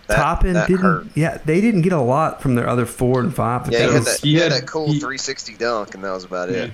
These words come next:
Speaker 3: Yeah. He had fourteen rebounds, Tshiebwe did, and nobody else on Kentucky had more than three.
Speaker 1: Oof! Ouch.
Speaker 3: It was, we
Speaker 1: It's
Speaker 3: definitely
Speaker 1: hard, though.
Speaker 3: the volume
Speaker 1: It's hard.
Speaker 3: there, but
Speaker 1: It's hard. It's hard when one guy's sucking up fourteen,
Speaker 2: There's a lot of
Speaker 1: and then
Speaker 2: standing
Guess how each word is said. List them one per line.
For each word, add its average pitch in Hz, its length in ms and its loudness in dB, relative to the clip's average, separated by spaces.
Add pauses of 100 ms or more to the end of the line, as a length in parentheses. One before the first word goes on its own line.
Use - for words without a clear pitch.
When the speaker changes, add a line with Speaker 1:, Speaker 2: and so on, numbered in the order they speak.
Speaker 3:
Yeah. - 80 -6 (800)
He 151 120 2
had 165 180 0
fourteen 156 380 2
rebounds, 113 540 -4
Tshiebwe 113 300 -6
did, 110 240 -2
and 104 640 -6 (120)
nobody 117 340 2
else 110 180 -2
on 107 60 -4
Kentucky 104 380 -6
had 104 180 -4
more 101 120 -10
than 95 120 -10
three. 98 340 -8 (480)
Speaker 1:
Oof! - 500 -8 (320)
Ouch. - 520 -8 (120)
Speaker 3:
It 110 120 -10
was, 107 520 -10 (320)
we - 80 -2
Speaker 1:
It's - 100 0
Speaker 3:
definitely 269 180 0
Speaker 1:
hard, 262 160 0
though. 127 240 0
Speaker 3:
the 110 80 -16
volume 131 280 -2
Speaker 1:
It's 131 80 -4
hard. 131 320 -4 (100)
Speaker 3:
there, 104 160 -10
but - 40 -20 (880)
Speaker 1:
It's - 120 -12
hard. 185 360 2
It's 151 120 -12
hard 202 220 -4
when 175 160 -12
one 160 140 -10
guy's 143 240 -2
sucking 131 280 -8
up 110 120 -10
fourteen, 123 300 -6
Speaker 2:
There's - 80 -8
a - 20 0
lot 117 60 0
of 113 40 0
Speaker 1:
and 107 80 -2
then 98 60 -6
Speaker 2:
standing 123 240 -2